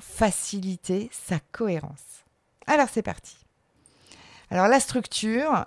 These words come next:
c'est bien sûr le cœur du réacteur. Pour comprendre une histoire, il est important de trouver une structure impeccable pour gagner en efficacité, mais surtout en clarté. Et c'est vrai pour les autres, mais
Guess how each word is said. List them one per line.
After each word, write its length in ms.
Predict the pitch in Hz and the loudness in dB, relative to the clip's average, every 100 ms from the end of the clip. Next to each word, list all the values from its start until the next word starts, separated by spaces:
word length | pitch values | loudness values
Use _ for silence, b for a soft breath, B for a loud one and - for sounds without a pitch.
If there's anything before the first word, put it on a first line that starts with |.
| - | -6
c'est 240 | - - | -6 -2
bien 220 | 196 190 180 | 2 2 2
sûr 420 | - 220 226 196 | 0 0 0 2
le 260 | 175 165 - - | 2 0 -4 -4
cœur 540 | 214 185 190 196 190 | 4 6 6 2 0
du 120 | 165 | -4
réacteur. 680 | 165 160 147 - 143 - _ _ B B B B - | -2 -2 -4 -6 -10 -10 _ _ B B B B -6
Pour 180 | 247 | -6
comprendre 400 | - 226 135 202 | -6 -8 -2 0
une 100 | 185 | 2
histoire, 400 | 175 - 175 170 - - | 0 -2 -2 -2 -2 0
il 140 | 208 | 2
est 140 | 226 220 | 4 6
important 420 | 196 196 - 220 | 4 2 2 2
de 100 | 180 | 2
trouver 320 | - 185 170 | -6 -4 2
une 160 | 190 180 | 2 2
structure 520 | - 175 - 214 208 - - | -2 -8 -4 -4 -6 -10 -4
impeccable 800 | 254 - 202 - 160 208 202 - B B B B | -2 0 -4 -2 0 2 2 0 B B B B
pour 160 | 254 233 | -2 8
gagner 340 | 254 254 226 | 12 12 12
en 120 | 220 | 12
efficacité, 880 | 277 - 247 208 - 202 - 226 262 | 8 4 0 0 0 -6 -2 0 4
mais 300 | 220 220 285 | 6 6 4
surtout 720 | 240 - 226 - - 247 262 - | -2 0 -2 -2 -10 -8 -8 -4
en 140 | 233 240 | 0 2
clarté. 640 | - 185 - - 156 143 _ _ _ _ _ - | 4 2 0 -10 -8 -10 _ _ _ _ _ 4
Et 120 | 226 | 6
c'est 180 | 226 240 | 8 6
vrai 320 | 202 180 160 - | 6 4 2 -2
pour 220 | - 294 | -4 2
les 200 | 247 190 | 4 4
autres, 280 | 165 196 - | 0 -6 -2
mais 300 | 180 214 247 | 6 6 6